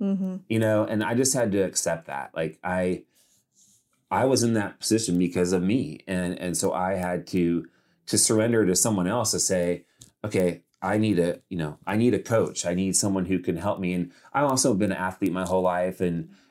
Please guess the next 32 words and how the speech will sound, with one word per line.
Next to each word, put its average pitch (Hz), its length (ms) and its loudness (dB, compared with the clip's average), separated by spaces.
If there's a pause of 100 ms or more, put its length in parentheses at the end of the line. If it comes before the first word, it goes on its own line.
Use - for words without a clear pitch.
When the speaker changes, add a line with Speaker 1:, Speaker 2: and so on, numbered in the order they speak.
Speaker 2:
and 90 400 -2
so 92 460 0 (100)
I 98 80 -6
played 95 240 2
water 90 200 2
polo 87 300 -2
my 87 140 -2
whole 87 160 -2
life, 87 260 -2
played 92 180 0
for 95 120 -4
U 87 100 2
C 95 140 0
L 87 120 4
A 90 120 2
as 85 120 -4
well, 87 340 2
and 82 260 -4
in 98 160 -2
the 92 60 0
college 87 380 0
years, 87 340 0
and 90 100 0
I 87 80 -4
coached 101 380 2
there 87 180 2
after 85 340 -2
I, 87 280 0
I 85 40 -2
played 87 360 0
there. 87 280 0
And, 82 160 -6